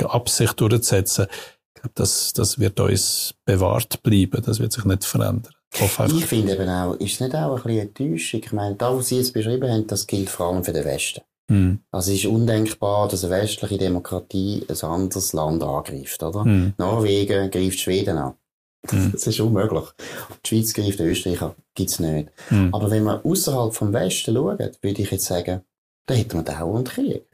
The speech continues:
Speaker 2: Wenn nicht die
Speaker 1: Hm.
Speaker 2: Amerikaner wären. Wenn die nicht alle wüssten, die Länder. Also sagen wir jetzt Indien, Pakistan. Dort ist einfach Gleichgewicht des Schreckens.
Speaker 1: Hm.
Speaker 2: Und es ist ein bisschen komplex, weil sie genau wissen, die Amerikaner würden intervenieren und die Chinesen würden intervenieren,
Speaker 1: Hm.
Speaker 2: deshalb machen sie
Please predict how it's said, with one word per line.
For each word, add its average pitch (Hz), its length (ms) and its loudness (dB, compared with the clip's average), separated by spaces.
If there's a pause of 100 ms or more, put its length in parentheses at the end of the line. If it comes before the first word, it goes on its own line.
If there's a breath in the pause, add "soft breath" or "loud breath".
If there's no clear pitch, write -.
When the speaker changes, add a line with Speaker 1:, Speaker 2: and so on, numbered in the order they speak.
Speaker 2:
Wenn 107 140 2
nicht 113 120 4
die 101 80 4
Speaker 1:
Hm. 95 80 4
Speaker 2:
Amerikaner 143 560 0
wären. 92 360 -2
Wenn 113 180 2
die 135 160 2
nicht 135 160 2
alle 120 260 4
wüssten, 147 480 2
die 139 120 2
Länder. 87 500 0 (460)
Also - 200 -2
sagen 98 260 0
wir 92 80 0
jetzt 87 140 -2
Indien, 92 320 2
Pakistan. 78 720 -4 (240 loud breath)
Dort 92 160 0
ist 98 100 0
einfach 95 240 -2
Gleichgewicht 98 720 0
des 107 120 0
Schreckens. - 760 -2
Speaker 1:
Hm. 101 280 4 (140)
Speaker 2:
Und 107 220 0
es 101 80 2
ist 104 80 0
ein 110 60 4
bisschen 110 160 0
komplex, 131 600 0
weil 113 140 4
sie 104 100 -2
genau 107 360 2
wissen, 107 420 2
die 104 60 0
Amerikaner 104 560 2
würden 113 280 2
intervenieren 107 680 2
und 95 160 0
die - 40 -10
Chinesen 127 480 2
würden 127 320 2
intervenieren, 117 640 4
Speaker 1:
Hm. 92 40 4
Speaker 2:
deshalb 95 220 0
machen 120 320 -2
sie - 140 0